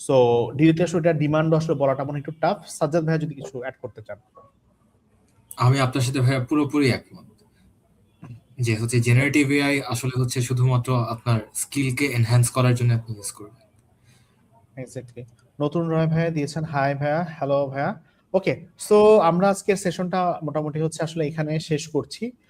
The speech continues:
Speaker 1: তো ইনশাল্লাহ হচ্ছে সবার সাথে দেখা হবে হচ্ছে, আহ, নেক্সট,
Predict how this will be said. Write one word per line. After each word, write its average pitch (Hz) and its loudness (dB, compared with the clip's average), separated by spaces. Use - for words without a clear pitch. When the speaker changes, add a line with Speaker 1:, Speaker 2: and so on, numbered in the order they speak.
Speaker 1:
তো 127 4
ইনশাল্লাহ 160 2
হচ্ছে 160 -2
সবার 143 -4
সাথে 156 -6
দেখা 135 -6
হবে 147 -4
হচ্ছে, 131 2
আহ, 113 -6
নেক্সট, - -8